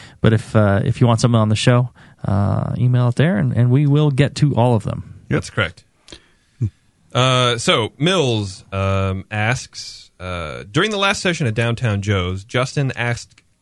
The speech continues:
Speaker 2: asked, bleh, Colin how he does it," uh, which it is, um,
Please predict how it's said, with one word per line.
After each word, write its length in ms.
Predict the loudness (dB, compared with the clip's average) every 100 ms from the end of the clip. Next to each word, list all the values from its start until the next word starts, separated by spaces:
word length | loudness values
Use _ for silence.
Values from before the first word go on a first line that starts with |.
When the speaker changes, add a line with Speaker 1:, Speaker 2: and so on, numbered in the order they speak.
| _
Speaker 2:
asked, 640 | -4 -2 -2 -6 -18 -20 -20 _
bleh, 260 | -4 -2 -4 -10 _ _ -4
Colin 380 | -2 0 -2 0
how 200 | 0 0
he 140 | -2
does 220 | -2 -4
it," 100 | -6 -14 -20 -10 -2
uh, 400 | 0 0 0 -4 -6
which 340 | -4 -4 -6
it 180 | -8 -8 -6
is, 540 | -6 -4 -4 -8 -14 -14
um, 480 | -12 -10 -10 -14